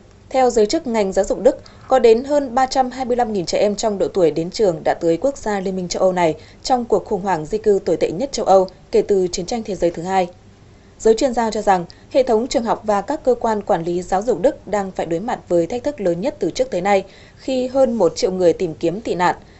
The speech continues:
trong đó có rất nhiều trẻ em, được dự đoán tới Đức trong năm nay. Số người tị nạn tới Đức trong năm cao hơn năm lần so với năm hai nghìn không trăm mười bốn,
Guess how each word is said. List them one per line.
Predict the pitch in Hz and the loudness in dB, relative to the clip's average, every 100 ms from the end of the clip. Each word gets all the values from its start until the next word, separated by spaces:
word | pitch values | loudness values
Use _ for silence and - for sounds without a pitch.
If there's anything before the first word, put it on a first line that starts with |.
| - | -8
trong | - 220 | -4 0
đó | 196 175 | 2 2
có | 202 196 180 | 0 0 0
rất | 311 | -2
nhiều | 311 196 | -2 -2
trẻ | 170 190 | -2 0
em, | 196 190 185 - - | 2 0 -4 -20 -2
được | 220 | 2
dự | 208 240 | 2 2
đoán | 196 180 214 | 0 0 -2
tới | 220 | -4
Đức | 175 302 | 0 -2
trong | - 214 | -2 -6
năm | 190 | -4
nay. | 180 175 175 - - - - - | 0 0 -2 -12 -20 -20 -20 -20
Số | - 285 | -4 0
người | 320 | 2
tị | 233 | 2
nạn | 196 180 170 | 0 0 0
tới | 180 | 0
Đức | 277 339 | 0 -2
trong | 262 233 | -4 -2
năm | 233 226 214 | -2 -4 -4
cao | 233 | -4
hơn | 220 226 | -2 -4
năm | 226 240 | -2 0
lần | 214 170 | 0 0
so | 156 202 | -4 -6
với | 175 | -4
năm | 196 | -4
hai | 196 | -4
nghìn | 185 151 | -4 -6
không | - 175 | -8 -8
trăm | 160 175 | -6 -6
mười | 156 | -2
bốn, | 160 160 | 2 2